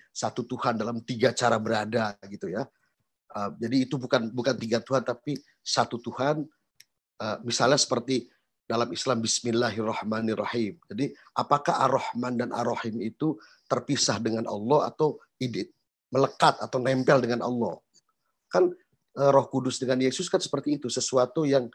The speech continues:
sudah melekat atau sehakikat dengan Tuhan gitu. Tapi masyarakat muslim tidak mau tahu, pokoknya berdasarkan ajaran Quran dan hadis itu adalah tiga Tuhan, politeisme dan syirik. Saya kira ini satu contoh yang sederhana aja, bagaimana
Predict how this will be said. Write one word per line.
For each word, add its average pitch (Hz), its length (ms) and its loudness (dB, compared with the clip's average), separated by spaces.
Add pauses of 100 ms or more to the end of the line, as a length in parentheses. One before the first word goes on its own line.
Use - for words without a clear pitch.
sudah 131 240 2
melekat 127 420 0
atau - 160 -4
sehakikat 127 540 -2
dengan 117 240 -2
Tuhan 127 480 0
gitu. - 240 -20 (500)
Tapi 175 240 2
masyarakat 143 400 0
muslim 185 240 -6
tidak 131 240 6
mau 101 160 -2
tahu, 151 320 6
pokoknya 123 480 2
berdasarkan 117 640 0 (320)
ajaran 110 320 0
Quran 113 400 -2
dan 107 160 -4
hadis 92 480 -2 (400)
itu 127 240 4
adalah 120 320 0 (160)
tiga 110 240 -2
Tuhan, 135 480 2
politeisme 110 560 -4
dan 107 160 -2
syirik. 131 480 2 (720)
Saya 147 160 -2
kira 180 160 6
ini 190 80 4
satu 160 240 0
contoh 143 260 2
yang 143 140 2
sederhana 120 480 0
aja, 113 240 -2
bagaimana 127 480 2